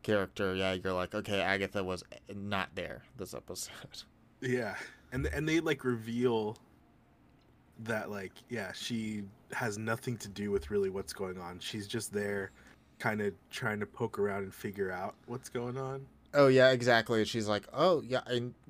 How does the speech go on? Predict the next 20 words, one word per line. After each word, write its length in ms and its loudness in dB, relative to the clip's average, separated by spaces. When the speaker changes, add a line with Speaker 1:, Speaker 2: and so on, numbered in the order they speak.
Speaker 1:
I 120 2
saw 260 6
that 140 2
you 120 0
did 320 2
this, 260 -2
so 180 -2
I 80 0
came 260 -4
to 80 -6
check 280 -6
it 80 -4
out." 360 -4
Like, 200 -8
Speaker 2:
<laughs> 640 -2
Speaker 1:
what? 340 -2
It 60 2
w-, 320 2
what 140 6
about 280 8